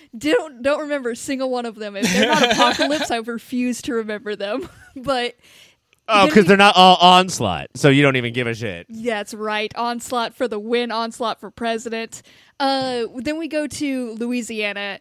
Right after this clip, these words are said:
Speaker 1: 'cause that's where, uh, we find out Gambit's brother got taken, so we go back to his roots, and that's when we get introduced to his whole back of the thieves and stuff that we've talked about.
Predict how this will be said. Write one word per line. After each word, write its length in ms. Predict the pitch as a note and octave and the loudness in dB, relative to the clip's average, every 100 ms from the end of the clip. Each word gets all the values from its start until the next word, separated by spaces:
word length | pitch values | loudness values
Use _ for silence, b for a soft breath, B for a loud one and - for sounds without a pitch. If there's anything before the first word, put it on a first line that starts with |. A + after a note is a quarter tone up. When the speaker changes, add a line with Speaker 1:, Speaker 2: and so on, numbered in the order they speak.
| - | -10
Speaker 1:
'cause 140 | B3+ | -6
that's 260 | B3+ B3 - | -2 -2 -4
where, 400 | C4 A#3 A3 G#3+ | -4 -4 -4 -6
uh, 240 | G#3 G3+ | -8 -10
we 160 | G#3 A#3 | -8 -8
find 240 | - A#3+ | -6 -6
out 160 | A#3 G3 | -6 -8
Gambit's 300 | G#3+ G3+ - | -10 -10 -10
brother 180 | A3+ A3+ | -8 -8
got 160 | A#3+ | -10
taken, 460 | - A3 G3+ G3 F3 | -10 -10 -10 -12 -12
so 100 | A3 | -12
we 80 | G3+ | -10
go 140 | G#3 | -10
back 240 | G#3 G#3+ - | -8 -10 -10
to 120 | A#3 | -10
his 180 | A#3+ A3 | -10 -8
roots, 440 | G#3+ G#3+ - - _ _ _ | -8 -10 -14 -18 _ _ _
and 100 | B3 | -8
that's 180 | B3+ - | -8 -8
when 80 | D#4+ | -8
we 80 | |
get 180 | D#4 D#4+ | -8 -10
introduced 580 | - C4 C4 A#3+ A#3 - | -10 -10 -10 -10 -12 -10
to 120 | A3 | -12
his 320 | G#3+ B3 B3+ - | -10 -10 -10 -6
whole 180 | C4 | -6
back 320 | A3+ G#3+ A3 G#3 | -6 -8 -8 -12
of 80 | |
the 80 | G3 | -18
thieves 340 | - A3+ A3+ A#3 | -16 -14 -14 -14
and 100 | A3 | -12
stuff 220 | A#3 G3+ | -10 -10
that 140 | G3+ | -12
we've 140 | G3+ - | -12 -12
talked 300 | A#3 G#3+ A3 | -10 -10 -12
about. 340 | F3+ E3+ - | -12 -10 -12